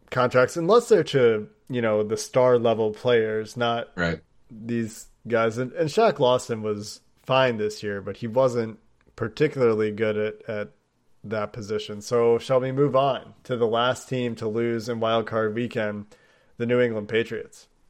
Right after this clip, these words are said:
Speaker 2: The surprising team, and they just, what they were all year, right? They could not muster anything on offense. Tom Brady looked bad. They got beaten by Ryan Tannehill and the Titans. Now,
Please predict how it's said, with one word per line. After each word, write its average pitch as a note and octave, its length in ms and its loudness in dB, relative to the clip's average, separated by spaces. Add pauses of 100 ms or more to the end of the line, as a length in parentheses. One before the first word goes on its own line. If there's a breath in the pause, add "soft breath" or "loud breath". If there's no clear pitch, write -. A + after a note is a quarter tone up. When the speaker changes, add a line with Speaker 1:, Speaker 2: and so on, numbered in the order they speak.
(240)
Speaker 2:
The A2+ 100 0
surprising B2+ 720 2
team, F2 480 -8
and F#2 460 -2
they A#2 300 4
just, A2+ 420 2 (200)
what B2+ 200 4
they C3+ 120 6
were C#3+ 200 6
all D3 120 6
year, D3+ 240 2
right? A#2 260 0
They B2 280 -2
could C3+ 300 -4
not C3 220 2
muster B2 320 -2
anything B2 260 -2
on B2 120 2
offense. A#2+ 420 0
Tom G#2 240 -4
Brady G#2+ 220 2
looked A2 240 0
bad. G#2 400 -2 (320 loud breath)
They G2 80 -6
got A2+ 180 0
beaten C3+ 400 -2
by G#2+ 240 0
Ryan A#2+ 360 2
Tannehill B2 400 -2
and A#2 100 0
the G2+ 40 0
Titans. A2+ 400 -2
Now, D#3+ 380 -2